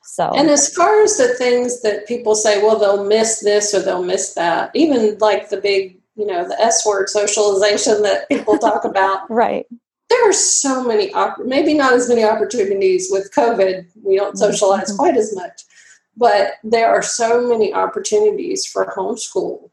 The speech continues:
Speaker 1: Yeah.
Speaker 2: kids. I live outside of a pretty good-sized city, so there are a lot of opportunities there. But even in the county that I live in, we had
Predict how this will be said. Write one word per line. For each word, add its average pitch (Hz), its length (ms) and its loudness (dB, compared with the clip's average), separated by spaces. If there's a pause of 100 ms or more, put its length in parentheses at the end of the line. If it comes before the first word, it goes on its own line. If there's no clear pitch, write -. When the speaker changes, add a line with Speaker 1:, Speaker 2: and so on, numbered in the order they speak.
(160)
Speaker 1:
Yeah. 185 120 -8
Speaker 2:
kids. 180 440 -6 (200)
I 220 280 2
live 220 460 2
outside 208 560 2
of 208 80 -2
a 196 220 -4 (100)
pretty 370 340 2
good-sized 208 680 0
city, 220 420 -6 (500)
so 220 360 2
there 208 180 0
are 196 120 0
a - 20 -
lot 208 260 4
of - 100 -2
opportunities 196 840 -2
there. 247 200 2
But - 200 0
even 233 260 -2
in 220 240 2
the 196 380 -2
county 226 380 2
that - 140 0
I 247 260 2
live 185 220 0
in, 190 320 -6 (480)
we 208 280 2
had 196 480 2